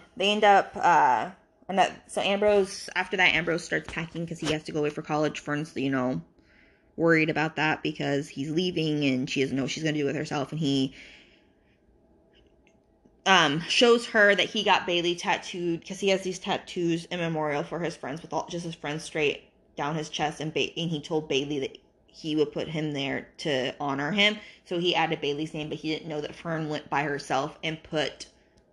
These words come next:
Bailey over her heart because she said if anybody should carry him, it should be her. And then, so they both did it, and then he got a fern wrapped around all of the names, and she asked why he did that, be-, and he said, "Because you're permanent."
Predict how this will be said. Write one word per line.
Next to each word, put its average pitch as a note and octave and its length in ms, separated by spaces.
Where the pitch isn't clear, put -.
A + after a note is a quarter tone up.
Bailey E3 320
over D#3 200
her D#3 200
heart D#3 240
because D#3 160
she D3+ 140
said C#3+ 160
if C#3+ 80
anybody D3+ 420
should D#3 340
carry D#3+ 340
him, D#3 200
it - 80
should C#3 200
be - 100
her. G3+ 340
And F#3 120
then, E3+ 460
so - 140
they F3+ 100
both A#3+ 300
did F#3 140
it, F3+ 180
and F3+ 160
then E3+ 120
he F3 120
got E3+ 220
a D#3 40
fern E3+ 460
wrapped C3+ 340
around D3+ 340
all D3 240
of D3+ 140
the D3+ 80
names, C4 640
and E3 140
she E3 160
asked D3+ 180
why D#3 120
he D#3+ 120
did D#3 140
that, - 180
be-, - 160
and D#3+ 140
he D3 180
said, - 220
"Because D3 260
you're C3 100
permanent." - 380